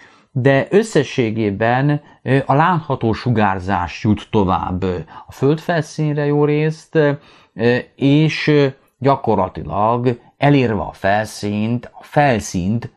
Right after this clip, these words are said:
közvetlenül felmelegíti. A légkörben elnyelődött mintegy tizenöt százaléknyi,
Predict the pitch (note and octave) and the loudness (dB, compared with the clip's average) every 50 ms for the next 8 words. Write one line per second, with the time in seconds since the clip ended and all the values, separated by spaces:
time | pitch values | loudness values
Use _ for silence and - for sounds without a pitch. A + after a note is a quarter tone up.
0 | _ _ _ - B2 G#2+ F#2+ F2 D#2 - - - - - - C#2+ D#2+ F2 F#2+ G2 | _ _ _ 0 2 2 2 0 -4 -6 -10 -14 -16 -16 -12 -8 -6 -2 -2 -2
1 | F#2+ - - _ _ - - E2 D#2+ D2+ D2 - D2+ D2+ D2+ D#2 D#2+ D#2+ - _ | -4 -6 -12 _ _ -6 -4 -4 -4 -6 -6 -8 -8 -8 -10 -10 -10 -10 -10 _
2 | - D2+ D#2+ - - _ _ _ _ _ _ _ _ _ _ _ _ _ _ _ | -10 -10 -10 -10 -12 _ _ _ _ _ _ _ _ _ _ _ _ _ _ _
3 | _ _ _ _ _ _ _ _ _ - F#3 B3+ B3+ - - D3+ B2+ A#2+ A#2 A#2 | _ _ _ _ _ _ _ _ _ -4 -2 -2 0 0 2 2 2 2 0 0
4 | A#2 A#2 A2 G#2+ G#2 G2+ G2+ G2+ F#2+ G2 F#2+ F#2 F#2 F2 - - C#3+ A2 A2+ G2+ | 0 0 0 0 0 2 2 0 0 -2 -4 -6 -6 -6 -2 -2 0 0 2 2
5 | F#2+ E2+ D#2+ - - - F#2 F2 F2+ E2+ F2 F2 F2 E2+ - - - D#2 D#2+ D2+ | 0 0 -2 -6 -8 -6 -6 -6 -4 -6 -6 -6 -6 -8 -10 -10 -8 -8 -6 -6
6 | C#2+ - - | -8 -10 -14